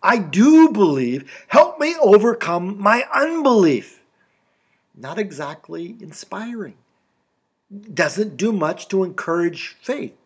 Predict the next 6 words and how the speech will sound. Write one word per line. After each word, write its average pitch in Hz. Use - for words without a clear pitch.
does 262
it? -
And 156
yet 156
Jesus 127
responded. 104